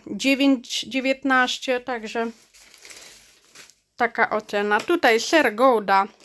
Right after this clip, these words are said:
Lidla trzynaście dziewięćdziesiąt dziewięć było na promocji. Tutaj parówki, pięć złotych i dziewięć groszy. Y, gulasz angielski,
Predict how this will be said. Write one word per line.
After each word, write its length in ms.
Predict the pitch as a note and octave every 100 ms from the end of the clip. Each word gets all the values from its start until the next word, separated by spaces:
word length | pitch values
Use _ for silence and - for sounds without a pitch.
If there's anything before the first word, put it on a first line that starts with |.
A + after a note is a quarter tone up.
| - -
Lidla 520 | B3 C#4+ C#4+ B3+ B3+
trzynaście 500 | B3+ - C#4+ C#4 -
dziewięćdziesiąt 640 | A3 G#3+ A3 A3+ A3 A3 G#3+
dziewięć 520 | A3+ G#3 G#3+ G#3 - - _ _ _ - - _ _ _ _ _ _ _ - - _ -
było 440 | A#3 A3 G#3 G3+ B3 B3+
na 140 | C4+
promocji. 760 | - D4 D4 D4+ D4+ - D#4 D#4+ - _ - - _ - - - _ _
Tutaj 340 | D4+ D4 G3
parówki, 840 | - D#4 D#4 D#4+ D4+ - - C#4 -
pięć 320 | - C4 B3 A3+
złotych 600 | A3+ A3+ - A3+ - G#3
i 60 |
dziewięć 440 | G3 G3+ G#3 A3 A#3+
groszy. 640 | C4+ C4 C4+ - C#4 C4+ B3+ - - _ - A#3+ A3+
Y, 40 |
gulasz 440 | A#3+ E4+ D4+ D#4 -
angielski, 880 | C4+ C4 C4 A#3 A3+ - - B3